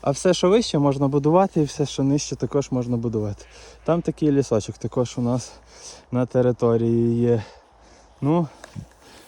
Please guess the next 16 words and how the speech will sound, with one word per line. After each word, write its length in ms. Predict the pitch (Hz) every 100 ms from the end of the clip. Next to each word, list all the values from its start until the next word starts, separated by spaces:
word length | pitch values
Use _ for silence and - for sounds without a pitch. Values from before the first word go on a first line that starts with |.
| -
за 160 | 131 147
таку 300 | 151 185 196
ціну 320 | - 175 208
це 200 | - 160
гарний 400 | 135 147 143 131
варіант, 440 | 123 135 180 185 -
можна 380 | 143 143 143
щось 240 | 135 151 -
комбінувати 800 | 147 127 135 135 160 175 - 175 - - - -
і, 400 | - 139 143 143 135 - _ _ _ _ _ _ _ _ _ _ _ - _
і 100 | 156
придумати. 720 | 147 147 127 110 110 - 113 -
Тому, 380 | 135 160 196 190
якщо 240 | 147 160
тебе 240 | 147 143 135
зацікавила 720 | 131 - - 190 190 190